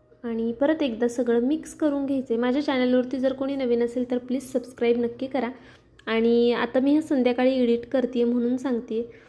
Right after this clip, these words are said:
अं, माझे आज सबस्क्रायबर खूप छान वाढले ते. खरंच मी खूप जास्त खुश आहे आज, मी सांगूच शकत नाही शब्दामध्ये, एवढी खुश आहे मी. अं, तर हां, आणि ते वाढलेत यामुळे की माझा एक व्हिडिओ आहे,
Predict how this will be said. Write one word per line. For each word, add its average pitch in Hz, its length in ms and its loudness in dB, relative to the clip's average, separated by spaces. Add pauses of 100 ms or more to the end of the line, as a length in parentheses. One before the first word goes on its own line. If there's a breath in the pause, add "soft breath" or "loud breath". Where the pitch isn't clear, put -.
(260 loud breath)
अं, 226 380 0
माझे 240 300 2
आज 254 320 0
सबस्क्रायबर 247 580 0
खूप - 760 -2
छान 262 260 -2
वाढले 220 380 0
ते. 240 260 0
खरंच 247 320 -2
मी 247 160 -2 (160)
खूप 247 280 0
जास्त 247 380 0 (100)
खुश 269 300 0
आहे 240 100 0
आज, 208 160 -4 (120)
मी 247 260 0 (440 loud breath)
सांगूच 269 360 4
शकत 285 260 0
नाही 277 180 2
शब्दामध्ये, 240 500 0
एवढी 240 260 2 (120)
खुश 285 200 0
आहे 240 100 0
मी. 226 120 -2 (580 loud breath)
अं, 214 380 -4 (420)
तर 285 160 6
हां, 294 220 2
आणि 254 260 0 (540)
ते 320 80 0
वाढलेत 254 460 2 (400)
यामुळे 277 460 0
की 277 160 -4
माझा 262 400 0
एक 262 320 -2
व्हिडिओ 254 540 2
आहे, 240 120 2